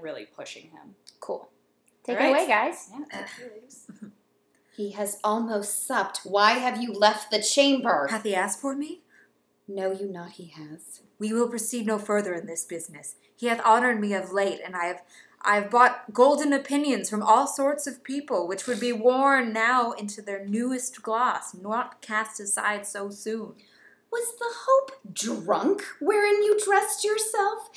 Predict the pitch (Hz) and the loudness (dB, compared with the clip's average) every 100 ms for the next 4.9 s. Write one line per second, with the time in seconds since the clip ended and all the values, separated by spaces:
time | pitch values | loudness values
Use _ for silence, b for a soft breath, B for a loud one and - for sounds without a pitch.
0 | B 254 - 330 - - 233 240 330 - | B 2 4 4 4 2 4 4 4 2
1 | - - 240 427 - - B B 277 220 | 2 4 2 0 -2 -4 B B 4 4
2 | 208 359 381 330 320 277 269 302 330 269 | 6 6 6 4 4 6 8 8 6 6
3 | - - 302 226 - 208 254 285 302 285 | 4 6 4 4 -2 0 4 6 6 4
4 | 214 - 240 269 285 311 294 196 | 0 -6 2 6 6 6 4 2